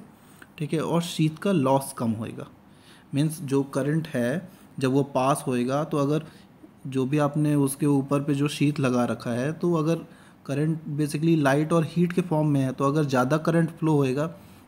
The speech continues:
तो आपका कंडक्टर ज़्यादा गर्म होएगा, but शीत जो है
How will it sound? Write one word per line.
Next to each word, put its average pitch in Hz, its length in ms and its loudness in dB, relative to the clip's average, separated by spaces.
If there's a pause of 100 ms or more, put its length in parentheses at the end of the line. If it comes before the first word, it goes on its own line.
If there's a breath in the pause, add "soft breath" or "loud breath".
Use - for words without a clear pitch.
(100)
तो 135 60 -2
आपका 131 220 -4
कंडक्टर 147 480 0
ज़्यादा 135 300 2
गर्म 143 260 4
होएगा, 135 300 0 (120)
but 180 220 2 (420 loud breath)
शीत 185 420 -2 (120)
जो 135 180 2
है 120 160 0